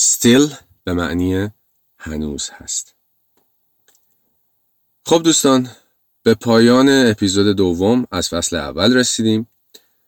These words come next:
امیدوارم درس امروز براتون مفید بوده باشه. همونطور که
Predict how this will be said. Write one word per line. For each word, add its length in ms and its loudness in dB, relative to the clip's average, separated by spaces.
امیدوارم 600 -2
درس 300 -4
امروز 260 -8
براتون 360 -8
مفید 380 -4
بوده 200 2
باشه. 680 0
همونطور 360 -6
که 320 -6